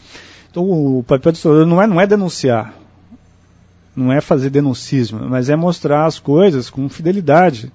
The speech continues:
o tanto quanto possível, mostrando a contradição que existe na realidade. Não é uma contradição que ele esteja ou está inventando. A contradição existe, ela precisa ser explicitada pra que as pessoas entendam, é, a sua história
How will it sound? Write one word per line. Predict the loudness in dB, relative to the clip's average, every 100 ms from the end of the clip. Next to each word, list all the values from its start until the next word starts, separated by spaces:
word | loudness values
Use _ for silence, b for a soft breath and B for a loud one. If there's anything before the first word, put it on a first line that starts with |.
| _
o | -18
tanto | -4 -2 -2
quanto | -2 -2 -2
possível, | -10 -10 0 0 0 -4 b b b b b
mostrando | -2 -2 -2 0 2 4 2 0
a | -4
contradição | -4 -4 -2 -4 -4 -8 -8 _ -20
que | -4 0 0
existe | -2 -6 -4 2 2 2 -2
na | 2 2
realidade. | 2 0 0 0 2
Não | 0
é |
uma | 0
contradição | 0 0 -2 -2 -2
que | -4
ele | -8
esteja | -6 2 2 2 0
ou | -4
está | -4 -2 -2
inventando. | -2 -4 0 2 2 0 -8 _
A | -12
contradição | -6 -2 -2 -2 -2 0
existe, | 2 2 0
ela | -2
precisa | -4 -6 -8
ser | -4 -4
explicitada | -4 -6 -8 -8 -4 2 2 2
pra | -2 -4
que |
as | -6
pessoas | -4 -6 -2 -2
entendam, | -4 -4 0 2 0 -2 -8 b b b b
é, | -8 -4 -4 -4 -4 -6 -8 -10
a | -12
sua | -10 -4 -4
história | -2 2 4 4 0